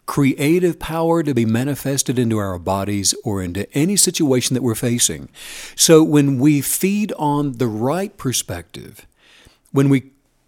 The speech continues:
create to consume our articles of faith again and again, we will give our creative imagination the, the correct viewpoint to receive healing on demand, just like our bodies require good, healthy food to survive.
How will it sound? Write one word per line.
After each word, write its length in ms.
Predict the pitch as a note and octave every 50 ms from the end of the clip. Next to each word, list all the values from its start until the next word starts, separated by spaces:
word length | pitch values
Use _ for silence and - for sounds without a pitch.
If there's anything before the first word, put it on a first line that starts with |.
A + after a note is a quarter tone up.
| _ _ -
create 640 | - - - D3 C#3+ D#3+ - D3+ D#3+ G#3 A3+ - -
to 100 | - -
consume 760 | - - C3+ B2 A#2 - - C3 D3 D3 D3 D3+ D3 D3+ - -
our 280 | C#3+ B2+ B2 B2 -
articles 460 | - C3+ C3+ C#3 C3+ C3 - C3+ G#2 A2
of 100 | G#2+ -
faith 380 | - G#2 F#2 D#2+ D2+ D#2 -
again 440 | G#2+ F2+ F#2+ F#2+ A#2+ B2 C3+ D3 C#3+
and 140 | C#3+ B2 A#2
again, 380 | G#2+ F#2+ F#2+ G2+ F#2 E2+ E2+ E2+
we 100 | F#2+ G2+
will 120 | G2+ G#2+
give 220 | G#2+ G2+ B2 C3 A#2+
our 140 | B2 A#2 A2+
creative 400 | - - C3+ A#2+ B2+ C3+ C#3 B2+
imagination 840 | B2 A#2 A#2+ B2 B2 G#2+ A2 G#2+ G#2+ A2 A2+ G#2+ - - G2+ F#2+ F#2
the, 180 | F#2 F2+ F2 _ - - - - - - _
the 80 | - C3
correct 500 | - - - D#3 D#3+ F3 F3+ E3 G#2+ -
viewpoint 540 | C3+ D3+ F#3+ A3 - - C3+ B2+ C3 D#3 -
to 80 | -
receive 460 | B2 B2+ A#2+ - - - D3 D3 C3+ G#2
healing 400 | - - D#3+ D#3+ E3+ E3+ E3+ F3
on 160 | F3+ F3+ F3
demand, 560 | F3+ F#3 G#3 G#3 F3+ A#2 E2+ D#2 C2 - - _ _ - _ _ F3 C#3+
just 440 | G#2 - A2+ D#3+ G3+ A3+ - - G#3+
like 260 | G3+ F#3+ F#3 F#3 -
our 220 | F#3+ D#3 D3 D3
bodies 400 | B2+ A#2+ A#2+ B2 B2+ B2+ B2 G#2+
require 520 | A2 G#2 - - - A2+ A2 A2 G#2 G2+ G2+
good, 500 | G2 F2+ E2+ F2 B2 C#3 C#3 C#3 C#3 -
healthy 360 | - A#2+ A2+ A#2 - A#2 A2
food 420 | G#2 - - A#2+ A2+ G#2+ G#2 F#2 F2
to 80 | G2+
survive. 640 | F#2+ - G#2+ F2+ E2+ F#2+ E2 C#2+ C#2 - - -